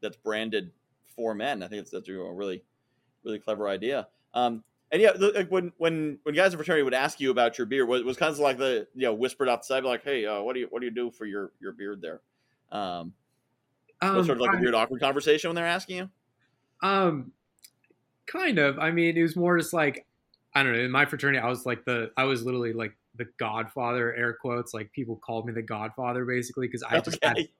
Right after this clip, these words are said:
Speaker 2: I was like the dad, you know, like, I had all the answers. People came to me for advice for everything. So people, like, just came to me and just asked me stuff all the
Speaker 1: Okay.
Speaker 2: time, including just beard questions. And so
Speaker 1: Yeah.
Speaker 2: with that, it just, it really sparked my interest though, when a lot of people were just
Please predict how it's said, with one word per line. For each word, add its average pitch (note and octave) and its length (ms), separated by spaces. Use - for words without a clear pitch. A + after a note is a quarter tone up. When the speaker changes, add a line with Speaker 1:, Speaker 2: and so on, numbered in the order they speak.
Speaker 2:
I D#3 80
was E3+ 80
like F3+ 140
the C#3+ 120
dad, A2 380
you A#2 80
know, A#2+ 180
like, A#2+ 180
I A#2+ 100
had B2+ 180
all D3 240
the C3 140
answers. B2 600
People C3 220
came C3+ 180
to B2+ 40
me B2 160
for C3 120
advice A2+ 360
for A2+ 120
everything. G#2+ 360
So C3+ 180
people, D#3+ 420
like, B2 320
just C3 240
came B2+ 240
to A#2+ 80
me B2+ 140
and A2+ 80
just G#2+ 220
asked A#2+ 240
me A2+ 100
stuff - 300
all C#3+ 180
the A#2+ 60
Speaker 1:
Okay. - 80
Speaker 2:
time, B2 260
including C3+ 460
just A2 180
beard B2 240
questions. - 480
And A2+ 100
so A2 200
Speaker 1:
Yeah. G#2+ 200
Speaker 2:
with C3+ 180
that, A#2+ 300
it A#2 140
just, - 300
it C3+ 180
really E3 280
sparked C3+ 340
my A2+ 80
interest A#2+ 280
though, - 220
when B2+ 140
a A#2 80
lot B2 280
of C#3 80
people A#2+ 220
were A2+ 180
just - 260